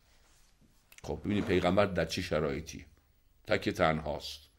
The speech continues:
این همه دشمن داره، اون قبیلهٔ خیلی قدرتمند، سه هزار جوان شمشیرزن، کار نداره. پیغمبر اگه می‌خواست بازیگری بکنه یک جواب می‌داد:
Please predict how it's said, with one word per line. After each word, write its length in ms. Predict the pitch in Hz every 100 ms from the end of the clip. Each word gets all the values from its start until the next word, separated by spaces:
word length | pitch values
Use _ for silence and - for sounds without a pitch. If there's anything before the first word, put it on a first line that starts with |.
| _ _
این 180 | 117 101
همه 200 | 90 95
دشمن 420 | 82 80 85 82
داره، 240 | 69 64 - - _ _ - - - -
اون 160 | 107 110
قبیلهٔ 460 | 101 92 95 110
خیلی 340 | 107 98 104 85
قدرتمند، 560 | 85 85 80 - 82
سه 240 | 78 - 123
هزار 380 | 110 107 113 113
جوان 380 | 95 101 110
شمشیرزن، 920 | 110 113 107 107 110 87 101 101 82 - - _ _ _ _ _ _ _ _ _ _ _ _ _ _ _
کار 300 | - 113 131
نداره. 360 | 120 101 87 - - - _ -
پیغمبر 440 | 82 80 82 98
اگه 120 | 117
می‌خواست 360 | 92 104 117 -
بازیگری 800 | 92 82 78 87 80 78 87 143
بکنه 640 | 139 - 78 78 80 - - _ _ _ _ _ _ _ -
یک 200 | - -
جواب 400 | 82 80 78 -
می‌داد: 240 | - -